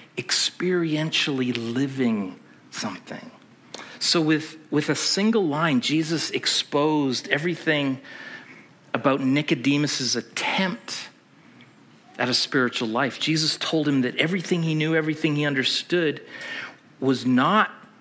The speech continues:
what being in a relationship with God was about. And, and so you get this sense in the narrative that Nicodemus himself knew there was something more.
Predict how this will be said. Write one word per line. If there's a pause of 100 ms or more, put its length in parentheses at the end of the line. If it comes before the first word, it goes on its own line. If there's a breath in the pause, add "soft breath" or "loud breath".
(540)
what
being
in
a
relationship
with
God (420 loud breath)
was
about. (340 loud breath)
And,
and
so
you
get
this
sense
in
the
narrative
that
Nicodemus
himself
knew
there
was
something
more.